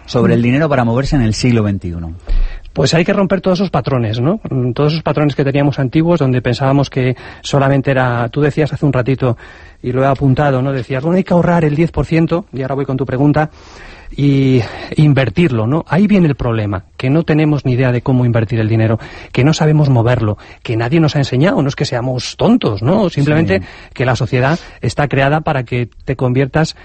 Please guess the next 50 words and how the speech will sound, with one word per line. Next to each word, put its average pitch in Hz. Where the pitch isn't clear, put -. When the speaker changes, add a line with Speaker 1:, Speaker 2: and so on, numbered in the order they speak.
Speaker 2:
en 123
alguien 139
que 127
está 143
trabajando 135
toda 127
una 120
vida, 131
que 127
pagas 160
impuestos, 135
que 120
tengas 160
una 117
nómina, 143
y 139
luego 120
vienen 117
todos 170
los 143
recortes 135
como 120
estamos 123
viendo 117
en 110
toda 113
Europa 120
y 120
en 107
todo 110
el 107
mundo, 107
¿no? 139
Es 185
una 190
tendencia 156
natural 147
y 120
antes 147
sí, 208
antes 147
nuestros 135
padres, 156
nuestros 135
abuelos 139
metían 135
todo 143
su 135
dinero 131
en, 127